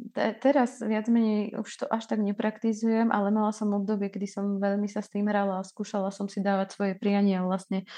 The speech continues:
na kúsky papiera a dávala som ich na naozaj nejaké pre mňa milé miesta. A <laughs> to som vravela, že treba, treba naozaj, e, veľmi všetko zvážiť okolo, okolo toho nášho priania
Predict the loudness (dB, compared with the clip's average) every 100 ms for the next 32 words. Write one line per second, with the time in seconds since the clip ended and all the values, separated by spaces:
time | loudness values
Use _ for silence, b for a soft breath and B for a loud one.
0 | B B 0 2 0 -2 0 0 2 4
1 | 6 6 4 2 4 2 2 0 -2 0
2 | 2 2 2 2 B B B 2 4 4
3 | 4 2 0 0 4 4 4 2 0 0
4 | 4 6 6 4 2 0 -2 0 2 2
5 | -6 _ b b b b b b b _
6 | _ 2 4 4 4 4 4 2 0 -2
7 | -6 -2 0 0 -4 _ -14 -12 B 2
8 | 4 4 4 4 6 4 2 0 -2 0
9 | 0 -2 -2 -2 0 0 0 -2 0 0
10 | 0 -2 -2 -2 0 6 8 8 6 4
11 | 2 0 0 -6 -2 0 2 0 0 -4
12 | -2 0 0 -4 -8 _ -4 -4 0 0
13 | 0 -2 0 2 2 2 0 -2 -2 -2
14 | 0 2 2 2